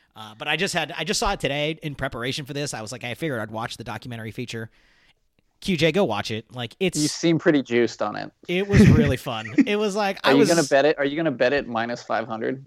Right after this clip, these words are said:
Speaker 2: I feel like you
Speaker 1: Absolutely
Speaker 2: should.
Speaker 1: not. Abs-, well, so then I watched the second one, Time, just to see, like, maybe there'd be an upset here,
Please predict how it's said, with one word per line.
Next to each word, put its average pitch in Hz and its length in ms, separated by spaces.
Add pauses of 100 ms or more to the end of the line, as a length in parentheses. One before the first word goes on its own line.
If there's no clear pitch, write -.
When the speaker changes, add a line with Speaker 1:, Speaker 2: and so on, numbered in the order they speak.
Speaker 2:
I 214 160
feel - 140
like 127 140
you - 80
Speaker 1:
Absolutely 196 120
Speaker 2:
should. 175 60 (100)
Speaker 1:
not. - 160 (160)
Abs-, 165 300
well, 208 320
so 214 160
then 233 100
I 233 80
watched 180 400
the 135 80
second 160 380
one, 175 260 (300)
Time, 135 400 (1000)
just - 200
to 127 80
see, 131 340
like, 110 160
maybe 123 240
there'd 120 160
be 117 80
an 107 80
upset 113 320
here, 135 240